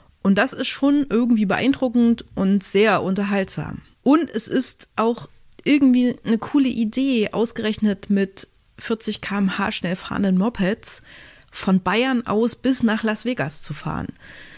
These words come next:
Drei bis vier Monate haben die beiden Brüder Julian und Thomas plus einem unbekannten Filmteam dafür gebraucht. Gut, weshalb nun also diese extrem lange Einleitung,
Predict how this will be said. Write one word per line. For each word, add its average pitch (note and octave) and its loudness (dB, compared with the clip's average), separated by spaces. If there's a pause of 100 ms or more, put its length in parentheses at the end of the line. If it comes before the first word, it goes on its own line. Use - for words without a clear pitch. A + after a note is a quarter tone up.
(260)
Drei A#3 2
bis B3+ -2
vier C#4+ 2
Monate A#3 0 (120)
haben G#3 -2
die F#3 -2
beiden F3+ -2
Brüder G#3 0
Julian F#3 2
und F3+ -4
Thomas G3+ 0 (220)
plus - -2
einem F3+ -2
unbekannten F#3+ 0
Filmteam A3 2
dafür F#3 -2
gebraucht. - -10 (240)
Gut, G#3 4 (240)
weshalb A#3+ 0
nun A#3 4
also G3+ -2
diese F#3+ -4
extrem A#3 0
lange G3 0
Einleitung, - -6